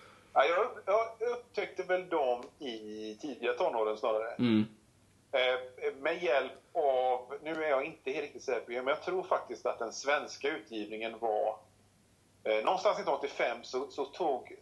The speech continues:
Speaker 1: tog Semic över
Speaker 2: Mm.
Speaker 1: Marvel-utgivningen från Atlantic, och då blev den mer uppstyrd, lite mer redaktionellt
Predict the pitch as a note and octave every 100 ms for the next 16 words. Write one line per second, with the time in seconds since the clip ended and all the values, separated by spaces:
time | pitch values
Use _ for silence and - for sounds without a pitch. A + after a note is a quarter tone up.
0 | - G#3 - - C#3 C3+ D3 D3+ A2 G#2+
1 | B2 D#3 - - - A2+ G#2+ B2 E3+ C3
2 | A#2+ A#2 - A#2+ A2+ A#2 C#3+ F3+ E3 -
3 | - C#3 A2+ A2 A#2 - C#3 D#3 C3 G#2+
4 | C3 C#3 C#3 D3 F#3 D#3+ E3+ D3 C#3 -
5 | - - C#3 E3+ C#3+ C3+ D3+ D3+ B2 B2
6 | A#2+ - C#3 D3 E3 F#3+ - - - -